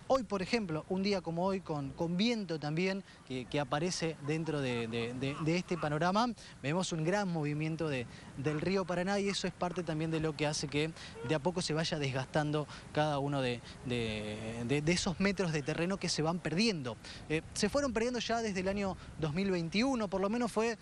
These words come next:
eh, la primera dentro de esta nueva etapa que se pudo registrar con, con las caídas. Eh, afortunadamente no tuvimos que lamentar,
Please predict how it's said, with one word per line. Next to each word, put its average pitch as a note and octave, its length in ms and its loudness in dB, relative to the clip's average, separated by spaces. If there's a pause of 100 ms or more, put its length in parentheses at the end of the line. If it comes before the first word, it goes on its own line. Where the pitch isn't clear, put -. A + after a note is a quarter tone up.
(220)
eh, D#3 320 0
la D#3+ 140 2
primera A3+ 520 2
dentro F#3 680 0
de D#3+ 120 0
esta F3 200 -2
nueva F3 260 2
etapa F3+ 280 0
que E3 100 -4
se D#3 140 -2
pudo F3 240 0
registrar E3+ 540 0 (300)
con, C3 560 -2 (220)
con D3 180 2
las C3+ 140 0
caídas. E3+ 680 2 (220)
Eh, D3 180 0
afortunadamente G#3+ 800 0
no G3 120 0
tuvimos F#3 280 0
que D#3 120 -2
lamentar, D3+ 540 0